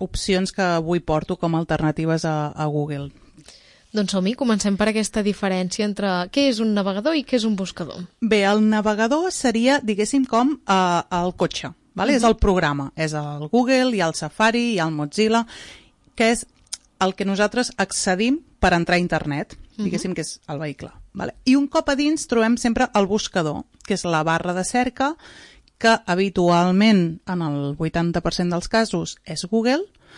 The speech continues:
Speaker 1: però po-, podem trobar el Yahoo, podem trobar el Bing, depèn, depèn de com tinguem nosaltres configurat el, el nostre buscador.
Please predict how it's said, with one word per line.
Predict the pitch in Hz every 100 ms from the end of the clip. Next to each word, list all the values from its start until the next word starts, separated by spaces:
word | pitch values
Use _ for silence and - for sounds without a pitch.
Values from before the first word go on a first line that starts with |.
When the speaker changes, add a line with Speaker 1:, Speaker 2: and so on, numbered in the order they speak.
| - - _ -
Speaker 1:
però | 165
po-, | 156 156
podem | - 180 156
trobar | 156 147
el | 156
Yahoo, | 185 175 294 285 269 262
podem | 214 180
trobar | 180 160 156 170
el |
Bing, | 190 240 240 240
depèn, | 180 180 180 - -
depèn | - 180 180 180
de | 202
com | 196 190
tinguem | 196 185 185
nosaltres | 190 180 175 196 -
configurat | 180 170 170 165 156 185
el, | 165 147 143
el | - 170
nostre | 156 - 170 156
buscador. | 160 156 - 139 139